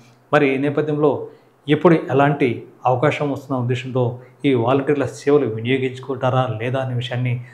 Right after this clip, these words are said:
రానున్న కొత్త ప్రభుత్వం చెప్పాల్సి ఉంటుంది. అయితే వాలంటీర్లు తాము రాజీనామా చేయడంతో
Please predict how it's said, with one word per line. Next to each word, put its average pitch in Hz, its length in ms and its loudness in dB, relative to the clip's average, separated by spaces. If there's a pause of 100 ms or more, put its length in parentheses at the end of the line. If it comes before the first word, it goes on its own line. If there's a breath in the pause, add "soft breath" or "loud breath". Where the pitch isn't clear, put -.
(220 loud breath)
రానున్న 131 320 2
కొత్త - 280 -6
ప్రభుత్వం 127 540 -2 (360)
చెప్పాల్సి 127 380 -2
ఉంటుంది. 113 320 -6 (160)
అయితే 147 440 0 (260 loud breath)
వాలంటీర్లు 170 540 4
తాము 123 300 -2
రాజీనామా 135 400 -2 (200)
చేయడంతో 127 500 -4